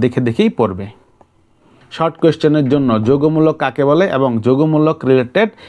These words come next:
এই চার্টটা আছে, এই চার্টটা না দেখে বেশ কয়েকবার লিখবে। এখান থেকে এমসিকিউ হলেও আসবে। অষ্টক বা দুইয়ের নিয়ম। নিষ্ক্রিয়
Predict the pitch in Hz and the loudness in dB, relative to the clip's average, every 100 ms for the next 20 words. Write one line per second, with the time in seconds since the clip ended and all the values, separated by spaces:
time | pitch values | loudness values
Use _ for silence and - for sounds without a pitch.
0 | - 113 113 143 117 - 110 - 113 117 | -6 -6 -2 -4 -6 -6 -8 -4 -4 -2
1 | 127 123 - 127 131 139 139 123 165 - | -4 -4 -4 -2 0 -2 -2 0 -2 -2
2 | 143 123 110 110 101 101 107 135 135 151 | -4 -2 -2 -2 -2 -4 -4 -2 -2 -2
3 | 131 170 202 226 - - - 127 147 - | -2 0 0 -2 -10 -16 -4 0 0 0
4 | 131 - 123 151 190 190 117 120 160 196 | -4 0 2 4 2 2 0 2 2 -2
5 | - 120 113 - 110 98 90 _ _ _ | -4 -6 -6 -4 -4 -4 -6 _ _ _
6 | _ _ _ - 139 151 - - 185 151 | _ _ _ -8 -4 -4 -4 -2 -2 -2
7 | 139 131 147 151 156 143 113 98 92 - | -2 2 2 4 2 2 2 -2 -12 -20
8 | _ _ _ _ _ _ _ _ _ _ | _ _ _ _ _ _ _ _ _ _
9 | _ _ _ _ _ _ _ _ _ _ | _ _ _ _ _ _ _ _ _ _
10 | _ _ _ _ _ _ _ _ _ _ | _ _ _ _ _ _ _ _ _ _
11 | _ _ _ _ _ _ _ _ _ _ | _ _ _ _ _ _ _ _ _ _
12 | _ - 143 151 - 170 | _ -2 -2 -2 0 2